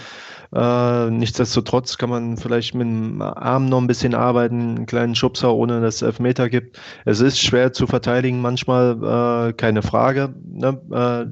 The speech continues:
letztendlich, ne, war es vielleicht möglich, den Eckball zu verhindern oder, äh, ich hab auch noch ein, zwei Spiele gesehen, äh, wo man hätte einfach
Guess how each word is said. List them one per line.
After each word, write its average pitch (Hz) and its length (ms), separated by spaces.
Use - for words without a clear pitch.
letztendlich, 123 680
ne, 123 240
war 113 360
es 117 120
vielleicht 120 320
möglich, 120 300
den 120 120
Eckball 120 340
zu 117 140
verhindern 139 560
oder, 113 1300
äh, 113 40
ich 110 120
hab 107 180
auch 117 260
noch 120 200
ein, 123 200
zwei 123 200
Spiele 127 380
gesehen, 120 520
äh, - 60
wo 117 520
man 120 500
hätte 123 380
einfach 120 460